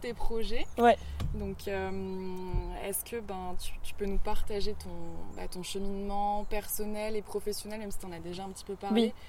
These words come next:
Speaker 1: jusqu'à la création de ton jardin, euh, d'aromatiques et
Speaker 2: Ouais.
Speaker 1: de plantes médicinales qui s'appelle le Papillon Bleu ?
Speaker 2: Ouais,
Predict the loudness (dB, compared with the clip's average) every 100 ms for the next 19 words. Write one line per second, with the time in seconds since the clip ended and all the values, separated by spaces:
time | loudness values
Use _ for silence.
0 | -14 -12 -8 -6 -2 -2 -2 -4 -4 -4
1 | -6 -6 -4 -4 -4 -6 -8 -10 -8 -8
2 | -6 -6 -6 -6 -6 -4 -6 -6 -6 -4
3 | -4 -4 -6 -8 -10 -2 4 4 2 -8
4 | -8 -6 -8 -6 -8 -6 -8 -8 -10 -10
5 | -8 -6 -6 -8 -8 -10 -10 -12 -8 -6
6 | -6 -8 -14 -20 -20 -8 -4 -4